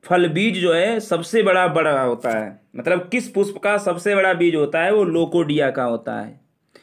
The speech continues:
और आर्किड का बीज सबसे छोटा होता है। अगर तुमसे पूछा जाए किस पौधे का बीज सबसे छोटा होता है, वो आर्किड का होता है। सबसे बड़ा किस पौधे का बीज होता है? लोको-, लोडोकिया का होता है। और सोरियस जाइनसस,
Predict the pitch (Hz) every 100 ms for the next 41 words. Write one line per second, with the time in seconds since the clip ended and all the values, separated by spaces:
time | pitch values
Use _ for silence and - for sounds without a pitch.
0 | _ _ _ _ _ _ - 151 170 175
1 | 175 151 165 170 247 202 202 175 190 196
2 | - 160 185 180 - 147 151 135 117 113
3 | 113 113 110 113 123 156 160 156 175 165
4 | 175 175 185 196 202 202 185 170 170 180
5 | 180 175 180 185 170 185 180 170 185 170
6 | 160 156 185 190 196 165 139 135 175 175
7 | 185 175 180 196 190 170 147 170 147 160
8 | 180 185 185 180 175 185 185 185 185 170
9 | 170 190 180 139 135 165 196 196 - _
10 | _ - - 160 170 196 196 190 196 196
11 | 196 180 180 196 196 226 - - - -
12 | 165 165 - 170 170 185 220 214 240 277
13 | - - 131 165 175 190 180 180 - 202
14 | 196 113